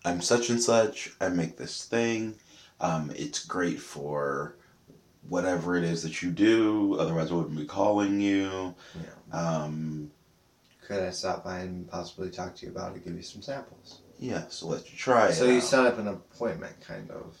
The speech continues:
Speaker 1: Yeah.
Speaker 2: Instead of just showing up.
Speaker 1: Yes.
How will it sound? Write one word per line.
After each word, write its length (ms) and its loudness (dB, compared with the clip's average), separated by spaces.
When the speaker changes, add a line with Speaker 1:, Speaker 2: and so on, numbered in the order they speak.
Speaker 1:
Yeah. 220 -4
Speaker 2:
Instead 420 0
of 80 -8
just 160 -2
showing 500 -2
up. 220 -14
Speaker 1:
Yes. 280 -6